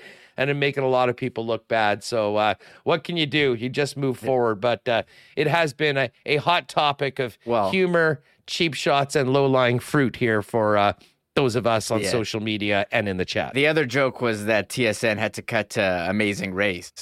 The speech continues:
Speaker 2: after the first period last night and just declared the Kings, Kings the winner. Sorry, it's, it's too, too easy. But yeah, the, I'll go back to your que-, I'm looking, I'm looking forward. We got, uh, Jets in Vegas. Uh, I'll watch that Sunday. Got the great historic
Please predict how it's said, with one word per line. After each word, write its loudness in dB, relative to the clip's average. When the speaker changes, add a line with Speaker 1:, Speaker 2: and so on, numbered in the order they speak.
Speaker 2:
after -2
the -8
first -8
period -2
last -8
night -6
and -10
just -8
declared -2
the -2
Kings, -4
Kings -6
the -6
winner. -8
Sorry, -8
it's, -12
it's -4
too, 0
too 2
easy. 2
But 2
yeah, 2
the, 0
I'll 0
go -2
back 2
to -
your -12
que-, 0
I'm -2
looking, 0
I'm 0
looking -8
forward. -6
We -6
got, -4
uh, 2
Jets 0
in -4
Vegas. -2
Uh, -6
I'll -2
watch 0
that 0
Sunday. 0
Got -4
the -10
great 0
historic -2